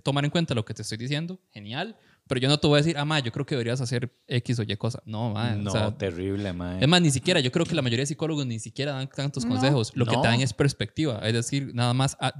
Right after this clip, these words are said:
Speaker 1: ampliarte el panorama de las cosas. Una de las cosas que a mí me pasaba, por ejemplo, con ansiedad, cuando me daban ataques así súper heavies, era que yo nomás identificaba como dos emociones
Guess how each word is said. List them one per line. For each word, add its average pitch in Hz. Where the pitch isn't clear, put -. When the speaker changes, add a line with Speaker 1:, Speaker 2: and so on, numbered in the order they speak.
Speaker 1:
ampliarte 135
el 156
panorama 139
de 123
las 110
cosas. 147
Una 160
de 180
las 175
cosas 185
que 135
a -
mí 127
me 135
pasaba, 151
por 110
ejemplo, 131
con 110
ansiedad, 107
cuando 113
me 104
daban 123
ataques 131
así 135
súper 127
heavies, 135
era 135
que 139
yo 139
nomás 143
identificaba 123
como 127
dos 120
emociones 110